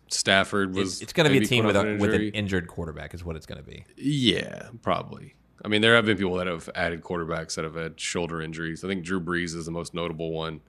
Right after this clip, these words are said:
Speaker 1: but it just doesn't happen
Speaker 2: Yeah.
Speaker 1: very often. Um, I think we're on to Chicago Bears. I don't really have any questions there. They're priced appropriately.
Speaker 2: Herbert late, maybe.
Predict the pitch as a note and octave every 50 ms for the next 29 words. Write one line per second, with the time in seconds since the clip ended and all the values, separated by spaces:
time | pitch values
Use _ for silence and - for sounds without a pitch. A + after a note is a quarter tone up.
0 | _ _ _ _ _ _ _ _ _ _ _ _ _ _ _ _ _ _ _ -
1 | G2 F#2 F2+ F2 E2+ D#2+ - _ _ _ _ - G2 E2+ D#2 E2 D#2 - - _
2 | _ - D2+ D2+ - - - - - - - - - - F#2 F2+ F2 F2 E2+ E2+
3 | E2 D#2+ - - - G1+ G1+ - - - G#1 - _ _ _ _ _ _ _ _
4 | _ _ - F#2 F#2 F#2 F2+ F2 F2 E2+ E2 D#2+ E2 E2 _ _ _ _ _ _
5 | _ _ _ _ - - F2 F#2+ F2 F#2 F2 E2+ E2 D#2+ - - - - - -
6 | - - - - - - A2 G#2+ G#2 G#2+ A#2 A#2 A#2 A#2 A#2 A#2 A#2 A#2 G#2+ G2+
7 | G2 G#2+ G2+ G2+ G2+ G2+ G2+ G2+ G2+ G2+ G2+ G2 F#2 F2 E2+ G2 G#2 E2+ G#2 G2+
8 | F#2+ F#2+ G2 G2 G2 E2+ - G2+ G2 - - G2+ G2 F2+ F#2+ F#2+ G2+ G2 F#2+ G2
9 | F#2+ - - G2 F#2+ G2 F#2 - G2 F2+ - G2+ G2 - F#2+ G2 G2 F#2 F#2 F#2+
10 | F#2+ F#2 - _ _ _ - - - B2+ A#2 A2 A2 F#2 G2+ G#2+ G#2 G#2 F#2 G2+
11 | G2+ G2+ G2 G2 G2 G2